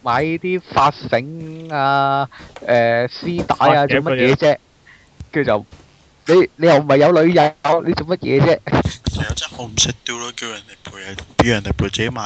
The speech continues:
Speaker 3: 嘢又唔買返啲嘢同人哋搭，你抵人哋爆你啲秘密出嚟嘅啫。
Speaker 2: 雪集唔理，嗰個雪集根本唔理學子，雪集當學子係，係普通朋友嚟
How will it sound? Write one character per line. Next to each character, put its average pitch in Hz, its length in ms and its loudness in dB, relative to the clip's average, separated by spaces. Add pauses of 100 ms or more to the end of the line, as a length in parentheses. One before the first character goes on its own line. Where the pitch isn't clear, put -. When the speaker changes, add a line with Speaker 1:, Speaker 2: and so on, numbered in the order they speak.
Speaker 3:
嘢 104 80 -8
又 101 120 -4
唔 87 120 -8
買 92 140 -8
返 117 200 -6
啲 113 160 -8
嘢 101 80 -4
同 95 160 -12
人 90 100 -12
哋 92 200 -10
搭， 92 180 -6
你 104 80 -4 (200)
抵 95 160 -4
人 127 100 -4
哋 92 160 -4
爆 90 220 -2
你 98 100 -8
啲 104 160 -6
秘 90 160 -4
密 87 80 -8
出 - 120 -4
嚟 90 140 -10
嘅 85 140 -18
啫。 - 140 -6
Speaker 2:
雪 180 80 -2
集 165 120 -2
唔 131 240 -2
理， 113 220 -6 (160)
嗰 185 80 -12
個 240 180 4
雪 208 200 -4
集 170 160 -2
根 208 160 -4
本 202 100 -4
唔 143 60 -12
理 107 260 -10
學 110 240 -12
子， 113 300 -8 (840)
雪 - 180 -4
集 156 200 2
當 156 180 2
學 143 160 -2
子 - 200 -8
係， 117 420 -8 (800)
係 127 420 -10 (240)
普 139 220 -10
通 165 140 -6
朋 120 200 -10
友 101 100 -10
嚟 107 200 -8